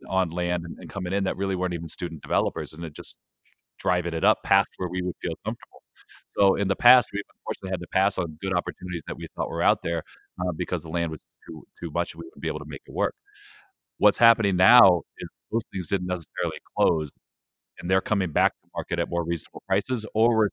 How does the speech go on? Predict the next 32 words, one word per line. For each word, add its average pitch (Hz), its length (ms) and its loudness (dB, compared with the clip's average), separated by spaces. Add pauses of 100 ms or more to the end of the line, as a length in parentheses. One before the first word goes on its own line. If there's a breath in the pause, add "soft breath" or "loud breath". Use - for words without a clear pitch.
(120)
seeing 90 280 -2
new 107 160 0
opportunities 90 640 -2
come 87 240 -8
up, 123 160 2 (520 loud breath)
uh, 87 60 -2 (140)
because 92 360 0 (100)
people 101 260 -4
need 90 180 0
to - 180 -14
get 87 100 0
out 87 140 2
of 87 120 -2
their 85 160 -6
positions 85 380 -6
in - 100 -20
those 76 180 -6
markets. 117 380 0
So 92 220 4 (380 loud breath)
exciting 110 560 0
from 101 240 0
a - 20 -18 (100)
standpoint 92 420 -4
of 85 180 -4
the 80 120 -6 (160)
best 104 300 -2 (180)
of 87 200 -2
the 90 80 -2
best 92 520 -4 (140)
pedestrian 98 440 -4
to 82 60 -4
campus 92 360 -4